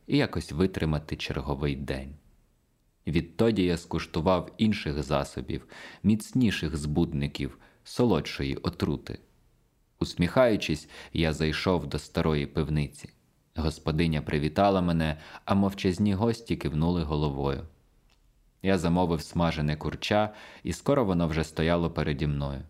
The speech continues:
В череватій баварській чарці яскріло світле молоде ельзаське вино. Білі,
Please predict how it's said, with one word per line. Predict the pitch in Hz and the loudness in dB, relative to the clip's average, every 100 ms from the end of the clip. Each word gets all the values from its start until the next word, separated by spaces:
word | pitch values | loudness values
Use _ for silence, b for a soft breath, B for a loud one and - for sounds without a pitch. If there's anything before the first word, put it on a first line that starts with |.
| _ _ _ _ _ _ | _ _ _ _ _ _
В | - | -6
череватій | - 101 101 135 117 92 | 0 2 4 2 2 0
баварській | 82 80 98 95 - 80 | 2 4 2 0 -4 -6
чарці | 76 - 107 101 - 80 | -2 2 2 2 -2 0
яскріло | 76 71 - - 92 98 87 78 - | 0 -2 -6 -2 2 4 2 0 -4
світле | - - 98 98 71 76 | -12 -2 -2 0 0 2
молоде | 76 73 69 80 90 - | 2 0 0 0 0 -2
ельзаське | 80 73 71 78 76 - 76 | -4 -2 0 0 -4 -6 -6
вино. | 69 76 76 69 64 - _ _ _ _ _ | -2 0 0 -2 -8 -14 _ _ _ _ _
Білі, | 80 76 92 107 101 95 | -4 2 4 4 4 0